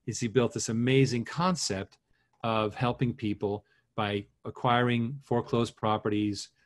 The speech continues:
buying homes in bulk. Uh, the investor purchases, uh, properties, the equity in help becomes the trustee. They then get given to families that would not otherwise be able to own homes. And that's the key part.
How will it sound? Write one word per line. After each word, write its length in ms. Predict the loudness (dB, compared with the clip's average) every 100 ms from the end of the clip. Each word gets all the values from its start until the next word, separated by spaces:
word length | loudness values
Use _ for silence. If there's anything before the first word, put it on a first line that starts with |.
| _ _ 0
buying 220 | 2 2
homes 300 | 2 0 0
in 120 | -2
bulk. 460 | 0 0 0 -4 -20 _ _
Uh, 300 | -2 0 0
the 120 | -2
investor 420 | -2 0 0 -2
purchases, 1040 | -2 0 0 -2 -2 -2 -2 -4 -8 -10 -12 -10
uh, 80 |
properties, 840 | -6 -2 -2 0 0 0 -2 -6 -14 _ _ -8
the 100 | -8
equity 280 | 0 0
in 60 | 2
help 180 | 0 -2
becomes 340 | -4 -4 -4
the 80 | -6
trustee. 640 | -4 -4 -2 -4 -2 -4 -8 -16 -20 _ _ _ -2
They 340 | 0 0 -4 -12
then 520 | -2 0 0 -2 -6 _ _ _ -2
get 240 | -2 -2 _ 0
given 320 | 0 0 -4
to 460 | -6 -4 -2 -4 -10
families 880 | -20 -6 -2 0 2 2 2 -2 -4
that 200 | -6 -6
would 160 | -6 -2
not 280 | 0 0
otherwise 500 | 0 0 2 2 -2
be 180 | -2 -2
able 160 | 0 -2
to 100 | -6
own 180 | -6 -6
homes. 340 | 0 0 0 -4
And 120 | -4
that's 200 | -4 -4
the 80 | -12
key 260 | -6 -6
part. 420 | -4 2 2 2